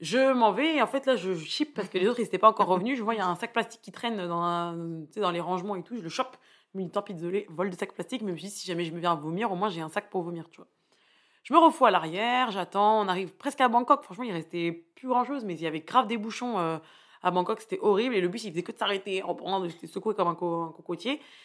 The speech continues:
Et du coup, bah, ce qu'il fallait qu'arriver, arriva. Je me retrouve à Beuge dans mon sac plastique. Mais franchement, meuf, classe.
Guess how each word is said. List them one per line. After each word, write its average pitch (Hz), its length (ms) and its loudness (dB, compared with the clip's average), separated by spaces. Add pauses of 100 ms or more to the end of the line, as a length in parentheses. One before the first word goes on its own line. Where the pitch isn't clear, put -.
(120)
Et 185 100 -2
du 147 80 -4
coup, 208 140 -10
bah, 170 320 6
ce 160 480 -8
qu'il 180 140 -14
fallait 175 500 2 (180)
qu'arriver, 165 360 -2
arriva. 165 320 4
Je 196 100 -6
me 180 60 -2
retrouve 170 240 -2
à 185 60 4
Beuge 190 280 0 (100)
dans 170 120 -2
mon 170 80 -6
sac 196 140 -6
plastique. 196 380 -6
Mais 165 100 -8
franchement, 254 400 -2
meuf, - 340 -4
classe. 240 480 4